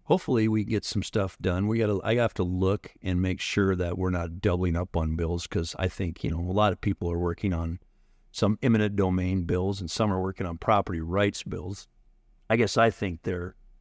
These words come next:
entwined somewhat. I think, uh, a state like South Dakota absolutely needs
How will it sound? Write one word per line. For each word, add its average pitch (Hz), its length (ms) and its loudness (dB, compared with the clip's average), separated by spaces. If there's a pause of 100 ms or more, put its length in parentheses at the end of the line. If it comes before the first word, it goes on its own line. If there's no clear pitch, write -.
(400)
entwined 92 720 0
somewhat. 85 540 -4 (340)
I 104 100 -2
think, 113 360 0
uh, 90 300 2
a 90 40 -2
state 113 320 0
like 92 200 0
South 101 320 0
Dakota 104 440 -2
absolutely 98 640 0
needs 110 480 0